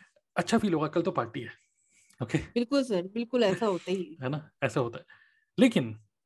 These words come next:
Speaker 1: अगर कल आपको कोई बोले कि कल आपको, मान लीजिए कि आप कहीं जॉब कर रहे हैं और कल आपको जॉब में जाना है, कल संडे,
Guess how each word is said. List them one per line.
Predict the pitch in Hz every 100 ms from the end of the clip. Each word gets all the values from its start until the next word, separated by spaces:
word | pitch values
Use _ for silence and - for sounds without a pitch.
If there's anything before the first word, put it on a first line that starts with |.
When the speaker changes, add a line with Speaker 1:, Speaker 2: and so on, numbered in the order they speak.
| _
Speaker 1:
अगर | - 165 220
कल | 233 240 151 - _ -
आपको | 147 151 196 180
कोई | 165 185
बोले | 160 170 175
कि | 185 170 - - -
कल | 170
आपको, | 170 156 170 165 147 - -
मान | 151
लीजिए | 165 170
कि | 160
आप | 151 151
कहीं | 147
जॉब | 147 147
कर | 147 135
रहे | 151
हैं | 127
और | 127
कल | 151 147
आपको | - 151
जॉब | 143 135
में | 139
जाना | 127 127
है, | 135 117 - _ _ - - - -
कल | 196
संडे, | 147 127 151 139